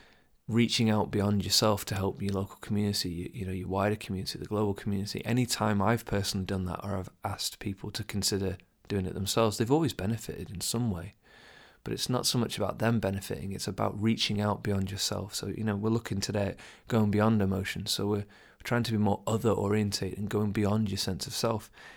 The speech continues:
Again, like I said at the start, the true happiness myself, my clients, family and friends have experienced is always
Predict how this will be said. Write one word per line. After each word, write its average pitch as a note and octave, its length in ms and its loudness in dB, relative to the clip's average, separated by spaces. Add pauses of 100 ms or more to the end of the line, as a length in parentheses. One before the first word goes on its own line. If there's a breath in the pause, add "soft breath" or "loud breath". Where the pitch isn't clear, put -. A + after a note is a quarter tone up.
(200 loud breath)
Again, G#2 580 2
like - 160 -6
I - 40 -4
said G2+ 180 0
at G2 80 -2
the - 60 -6
start, G2+ 360 2
the - 80 -6
true A2+ 300 2
happiness G2+ 680 0
myself, G#2+ 440 -2
my F#2+ 100 -10
clients, A2 440 -2
family G#2+ 280 2
and G2+ 120 0
friends G2+ 360 -2 (600 loud breath)
have - 120 -12
experienced A#2+ 600 2
is A2 60 0
always A2+ 300 2